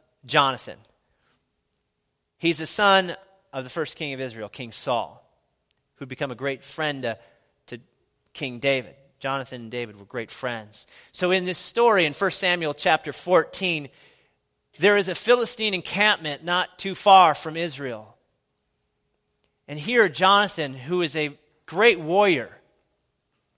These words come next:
ventures out with his armor bearer. He says, "I'm gonna go for a stroll, Dad.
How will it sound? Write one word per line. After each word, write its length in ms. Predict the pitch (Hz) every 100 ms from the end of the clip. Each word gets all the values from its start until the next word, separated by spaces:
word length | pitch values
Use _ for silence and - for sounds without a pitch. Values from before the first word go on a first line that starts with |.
| _ _ _ _
ventures 440 | 156 233 247 202
out 240 | 214 196 180
with 260 | 196 - - _ _
his 340 | - 180 165 - -
armor 300 | 165 170 156
bearer. 360 | 127 110 87 - _ _ _ _ _ _ _ _ _ _ _
He 40 | -
says, 220 | 139 127
"I'm 60 |
gonna 120 | 139 190
go 160 | 220
for 160 | 226 240
a 40 |
stroll, 360 | - - 254 240
Dad. 380 | 220 214 214